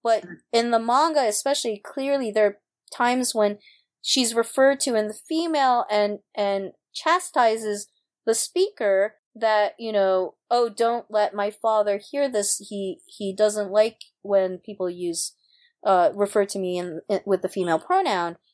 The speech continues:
Speaker 1: that we felt that we had to use the male pronoun or the male titles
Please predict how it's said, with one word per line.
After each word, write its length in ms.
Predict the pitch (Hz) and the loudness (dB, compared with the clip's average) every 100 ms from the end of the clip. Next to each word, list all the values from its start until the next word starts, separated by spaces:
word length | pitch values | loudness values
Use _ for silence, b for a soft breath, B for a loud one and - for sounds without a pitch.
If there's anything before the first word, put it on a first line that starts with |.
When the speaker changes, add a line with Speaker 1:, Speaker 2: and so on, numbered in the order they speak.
| _ _ - | _ _ -2
Speaker 1:
that 300 | 220 208 - | 2 2 0
we 140 | 233 | -8
felt 320 | 220 254 247 | -2 0 0
that 160 | - 214 | 2 0
we 140 | 220 | 0
had 280 | 226 233 233 | -2 0 0
to 80 | 240 | -4
use 260 | 220 202 - | -8 -8 -2
the 200 | 196 185 | 0 0
male 300 | 202 262 311 | 0 0 0
pronoun 600 | - 202 196 185 185 185 | 0 0 0 -2 -2 -4
or 140 | 185 | -4
the 80 | 190 | -4
male 340 | 208 208 202 | 0 4 4
titles 680 | 202 247 294 226 170 170 | 4 2 2 2 2 -2